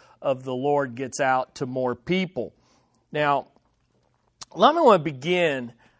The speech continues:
this morning with this question. How often do you think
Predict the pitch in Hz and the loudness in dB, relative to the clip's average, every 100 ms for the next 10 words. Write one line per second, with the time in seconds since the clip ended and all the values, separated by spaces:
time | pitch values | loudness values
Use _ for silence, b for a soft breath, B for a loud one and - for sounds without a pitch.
0 | _ 156 156 - 165 165 160 143 139 135 | _ -4 -4 2 6 8 6 -2 -6 -2
1 | 165 147 - 170 160 147 - 113 110 b | -2 -4 2 10 10 8 0 -6 -10 b
2 | b - 240 330 277 285 - 180 180 160 | b 8 12 12 12 12 12 0 0 -4
3 | 175 175 151 - 240 175 143 - | -4 -6 -6 6 6 6 -2 -12